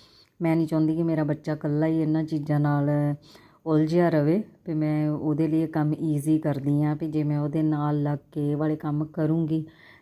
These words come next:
ਤਾਂ ਮੇਰੇ ਬੇਟੇ ਨੂੰ ਇਹ ਕੰਮ ਦੇ ਵਿੱਚ ਹੋਰ ਜ਼ਿਆਦਾ ਹੌਸਲਾ ਹੀ ਮਿਲੂਗਾ ਕਰਨ ਦਾ, ਤੇ ਨਾ ਕਿ ਉਹਨੂੰ ਕੀ ਕਹੀਦਾ, ਉਹਦੇ 'ਤੇ ਇਹ ਕੰਮ ਜਿਹੜਾ ਬੋਝ ਬਣੂਗਾ, ਕਿਉਂਕਿ ਉਹ ਸਟੱਡੀ ਵੀ ਕਰਦਾ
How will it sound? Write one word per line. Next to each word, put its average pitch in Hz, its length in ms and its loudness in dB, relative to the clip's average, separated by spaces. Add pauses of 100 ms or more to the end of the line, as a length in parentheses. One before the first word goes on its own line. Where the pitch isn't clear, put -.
(100)
ਤਾਂ 185 100 -4
ਮੇਰੇ 160 200 4
ਬੇਟੇ 151 440 2
ਨੂੰ 160 400 0
ਇਹ 156 160 0
ਕੰਮ 151 360 -2
ਦੇ 160 120 2
ਵਿੱਚ 156 420 0 (560)
ਹੋਰ 175 440 2
ਜ਼ਿਆਦਾ 160 380 2
ਹੌਸਲਾ 160 440 0
ਹੀ 151 60 2
ਮਿਲੂਗਾ 151 420 0
ਕਰਨ 151 400 0
ਦਾ, 165 140 -2 (560)
ਤੇ 143 480 0
ਨਾ 147 240 0
ਕਿ 151 220 -4
ਉਹਨੂੰ 147 220 0
ਕੀ 151 120 -2
ਕਹੀਦਾ, 147 340 0
ਉਹਦੇ 147 260 2
'ਤੇ 156 180 0
ਇਹ 151 60 0
ਕੰਮ 143 260 -2
ਜਿਹੜਾ 143 300 -2
ਬੋਝ 143 380 -2
ਬਣੂਗਾ, 143 420 -2
ਕਿਉਂਕਿ 160 300 -4
ਉਹ 170 40 0
ਸਟੱਡੀ 160 400 0
ਵੀ 175 120 2
ਕਰਦਾ 156 400 -2